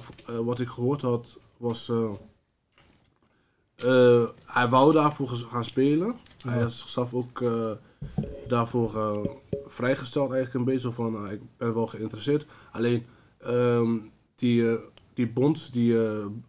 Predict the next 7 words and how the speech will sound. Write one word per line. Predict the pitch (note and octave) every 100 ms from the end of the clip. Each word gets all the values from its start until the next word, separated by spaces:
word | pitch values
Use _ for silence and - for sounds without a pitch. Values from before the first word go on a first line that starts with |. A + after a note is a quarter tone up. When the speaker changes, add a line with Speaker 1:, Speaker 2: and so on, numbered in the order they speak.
| _
Speaker 1:
Cameroenese | - A#2+ A#2+ B2 A#2 A#2 A#2 B2+ B2+
bond, | A2+ A#2 C3+ D3+ - _ _ _ _
gaf | A#2+ G#2+
aan | A2+
dat | A#2
hij, | A#2 G#2+ G#2
eh, | F#2+